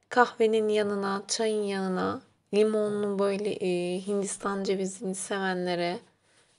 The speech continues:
çok seveceği bir tarif. İki yüz gram labnemiz var. İki yemek kaşığı dolusu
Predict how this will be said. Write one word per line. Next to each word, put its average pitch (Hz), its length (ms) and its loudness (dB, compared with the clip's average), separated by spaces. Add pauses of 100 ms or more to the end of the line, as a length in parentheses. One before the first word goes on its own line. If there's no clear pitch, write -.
(520)
çok - 260 -6
seveceği 208 560 0
bir 208 160 4
tarif. - 560 2 (100)
İki - 300 -6
yüz 220 260 2
gram 202 420 -2
labnemiz 190 600 0
var. 175 320 0 (540)
İki - 300 -4
yemek 220 380 -2
kaşığı 190 680 -2
dolusu 180 680 2